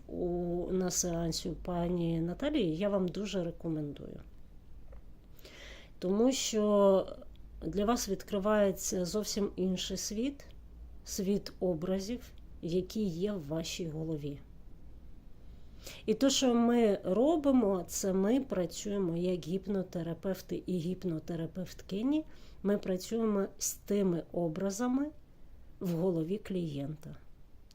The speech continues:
І завдяки цьому ми допомагаємо клієнту частіше за все, швидше, ніж якби він ходив півроку, хоча б півроку до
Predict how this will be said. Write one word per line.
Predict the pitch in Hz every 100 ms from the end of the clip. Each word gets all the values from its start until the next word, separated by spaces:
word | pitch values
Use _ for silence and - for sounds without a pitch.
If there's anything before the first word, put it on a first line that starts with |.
| -
І | 214
завдяки | 196 208 190 214 - 240 214
цьому | - - 220 302 285 147 - - - - - - - - - - - - - - -
ми | 185 196 214 220 208 190 - - - - - - - - - - - - - - - - - - -
допомагаємо | 208 - 220 208 185 214 190 185
клієнту | 180 185 185 202 277 302 269 254 254 - -
частіше | - - 220 - 220 190 202
за | 175 196
все, | 190 - 285 320 330 - -
швидше, | - - 202 233 254 - 311 311 - - -
ніж | 226 196
якби | 196 196 165 220 240
він | 190 190
ходив | - 208 165 233 - - - -
півроку, | 247 214 180 196 220 254 185 160 -
хоча | - - 262 240
б | -
півроку | 202 160 175 233 262 190 151 -
до | 160 185 226 233